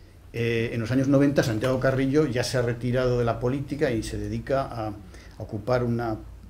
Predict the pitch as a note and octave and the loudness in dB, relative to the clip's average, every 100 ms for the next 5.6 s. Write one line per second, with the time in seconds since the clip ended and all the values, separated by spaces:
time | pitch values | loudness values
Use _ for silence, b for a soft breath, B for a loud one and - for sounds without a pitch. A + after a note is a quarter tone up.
0 | - A#2 C3 - A#2 B2+ A#2+ A#2 B2 A#2 | -14 -6 -4 0 2 2 0 -2 -4 -4
1 | A#2 A2+ A2 A#2 - B2+ C3+ - - A#2+ | -2 -2 -4 -4 0 0 0 -8 -8 -6
2 | A2+ A2 G2 - A2+ A#2 G2+ G2+ C3 G2+ | -4 -4 -6 -4 -4 -4 -4 -2 -2 -2
3 | F2 - - B B B B B B - | -8 -14 -18 B B B B B B -10
4 | A2 - - - - B2 A2+ A#2+ D#3 B2 | -10 -10 -14 -12 -6 -2 0 0 -2 -2
5 | G#2+ G2+ A#2 D#3+ G2+ | -2 0 2 2 0